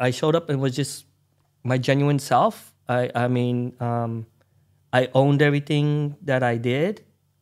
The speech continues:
all my, before leading up to prison, all my stuff throughout my prison term. Uh, yeah,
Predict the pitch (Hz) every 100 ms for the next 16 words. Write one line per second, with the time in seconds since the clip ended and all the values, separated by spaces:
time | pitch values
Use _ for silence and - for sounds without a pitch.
0 | _ 123 131 131 131 127 123 - _ _
1 | _ _ _ _ - _ _ _ _ _
2 | _ _ _ 131 123 151 143 151 151 156
3 | 151 151 170 170 175 131 135 127 - 139
4 | - - _ _ - 131 127 143 135 160
5 | 151 151 156 160 170 170 _ _ 131 123
6 | 123 120 120 123 _ _ _ _ _ _
7 | _ - 165